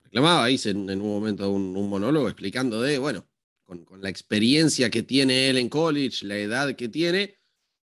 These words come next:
y siendo que está en un ambiente propicio, jugando en el mismo estadio en el que jugaba en la universidad, que realmente se lo podía poner de titular desde el día uno,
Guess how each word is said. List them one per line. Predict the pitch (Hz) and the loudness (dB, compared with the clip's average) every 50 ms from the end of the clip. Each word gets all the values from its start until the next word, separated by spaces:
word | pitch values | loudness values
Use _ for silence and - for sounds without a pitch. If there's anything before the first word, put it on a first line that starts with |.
| _ _ - | _ _ -10
y | 123 110 | -10 -10
siendo | - - - 170 208 208 160 127 104 | -8 -4 -2 -2 0 0 0 -2 -2
que | 110 113 107 95 | -2 -2 -2 -2
está | 90 - - 127 | -4 -4 -4 -4
en | 123 113 107 107 | -2 -2 -4 -4
un | 113 117 113 107 | -2 -2 -2 -2
ambiente | 101 101 107 110 117 120 - 113 85 | -2 -2 -2 -2 -2 -2 -4 -8 -12
propicio, | - 85 87 117 180 190 - - 90 | -10 -8 -4 -2 0 0 -2 -4 -8
jugando | 80 - 92 95 104 113 113 107 | -10 -8 -6 -4 -2 -2 -2 -2
en | 98 95 | -4 -4
el | 92 92 90 | -4 -6 -6
mismo | 92 104 123 135 123 113 113 113 107 98 90 82 80 73 73 - - | -6 -4 -2 0 0 0 0 0 0 0 0 -2 -6 -10 -16 -20 -20
estadio | - - 123 127 131 123 110 101 | -10 -2 2 4 6 6 6 4
en | 95 | 2
el | 87 | -2
que | - - | -6 -12
jugaba | - - 95 98 107 113 107 98 95 87 - _ _ _ _ _ _ _ _ _ _ _ _ _ _ _ _ _ | -12 -6 -2 0 2 2 2 2 2 0 -2 _ _ _ _ _ _ _ _ _ _ _ _ _ _ _ _ _
en | 107 101 | -8 -2
la | 107 110 | 2 4
universidad, | 113 113 120 127 127 117 - 127 143 165 185 214 214 - _ _ _ _ _ _ _ _ _ _ _ _ _ _ _ _ _ _ _ _ _ _ _ _ _ _ _ _ | 4 6 6 4 4 2 0 2 2 4 2 2 -2 -6 _ _ _ _ _ _ _ _ _ _ _ _ _ _ _ _ _ _ _ _ _ _ _ _ _ _ _ _
que | - 101 | -6 -4
realmente | 101 107 127 156 170 185 190 156 156 | -2 0 0 0 2 0 0 -2 -4
se | 120 - 104 | -6 -4 -4
lo | 101 87 | -4 -4
podía | - 107 113 131 143 139 110 95 | -4 -2 0 2 2 2 0 -2
poner | - 92 98 107 107 104 | -6 -8 -8 -6 -6 -4
de | 101 92 | -6 -6
titular | 78 104 98 90 101 101 110 113 113 | -8 -8 -12 -10 -6 -2 0 0 2
desde | 110 101 95 98 | 0 0 0 -2
el | 95 | -2
día | 95 113 117 113 | 2 2 2 4
uno, | 120 131 147 170 202 214 - - | 6 6 6 6 4 2 -2 -6